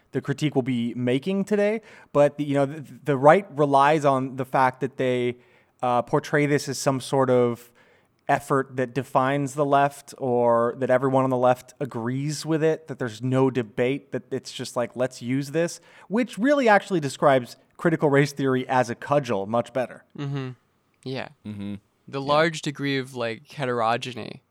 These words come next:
Speaker 2: is, is never really understood here, even within critical race theory itself,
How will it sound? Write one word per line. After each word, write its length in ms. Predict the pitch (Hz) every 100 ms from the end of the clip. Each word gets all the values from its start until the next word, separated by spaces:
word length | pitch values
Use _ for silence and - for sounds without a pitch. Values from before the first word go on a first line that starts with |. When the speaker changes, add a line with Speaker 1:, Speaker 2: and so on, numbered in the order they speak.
| _ -
Speaker 2:
is, 300 | 120 120 -
is 320 | 123 120 -
never 280 | 151 156 147
really 220 | 139 135
understood 560 | 127 127 - 123 123
here, 240 | - 117 117 _
even 180 | - 247
within 280 | 254 208 202
critical 320 | 170 160 151
race 160 | 139 135
theory 180 | 143 123
itself, 460 | 120 127 117 -